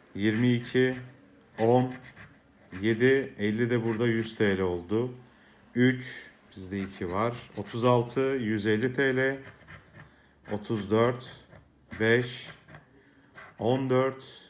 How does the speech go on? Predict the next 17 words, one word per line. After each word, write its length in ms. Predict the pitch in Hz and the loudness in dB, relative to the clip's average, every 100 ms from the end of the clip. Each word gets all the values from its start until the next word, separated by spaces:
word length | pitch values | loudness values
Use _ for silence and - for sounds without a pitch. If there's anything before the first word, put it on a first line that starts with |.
| _ - | _ -8
otuz 400 | 107 113 - 113 | -4 -2 -2 -2
üç 360 | 117 131 127 - - - - _ _ _ - - _ _ _ _ _ - | 0 0 -2 -14 -18 -20 -20 _ _ _ -20 -20 _ _ _ _ _ 0
ve 280 | 117 123 117 | 2 2 0
yirmi 460 | 101 110 117 113 101 | 0 4 4 2 4
bir. 540 | 117 127 127 - - _ _ _ | 4 4 -2 -14 -20 _ _ _
Bu 100 | 127 | -8
kartımızda 840 | 123 120 107 107 101 92 104 117 120 | 0 0 0 -4 -4 -2 0 0 0
yüz 280 | 110 107 107 | -4 -4 -2
elli 260 | 107 110 | -2 -4
T 240 | - 92 90 | -6 -4 -2
L 300 | 110 117 95 | -2 -4 -6
ödül 320 | 104 104 95 | -6 -6 -2
var. 440 | 95 101 104 - _ _ _ _ _ _ - - - - - - | -2 -2 -6 -18 _ _ _ _ _ _ -20 -20 -20 -20 -20 -4
Gördüğünüz 640 | 110 110 101 104 104 110 | 0 2 2 -2 -2 -2
üzere 460 | 104 98 104 104 107 | -4 -2 0 0 -2
sevgili 680 | 107 107 98 98 98 101 101 | -2 -4 -4 -4 -4 -4 -4
arkadaşlar. 880 | 95 92 95 87 - 110 113 110 | -6 -6 -8 -8 -8 -6 -6 -8